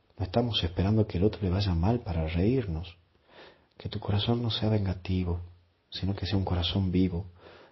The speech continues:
No andes, y esto por favor enténdanlo bien,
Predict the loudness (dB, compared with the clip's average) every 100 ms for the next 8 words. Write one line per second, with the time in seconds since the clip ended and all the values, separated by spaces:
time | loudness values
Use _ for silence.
0 | _ 0 2 2 -2 -6 2 2 2 -4
1 | -2 -2 -2 -8 -12 _ _ -4 -2 -2
2 | -4 4 4 4 2 0 0 2 2 2
3 | 2 4 2 0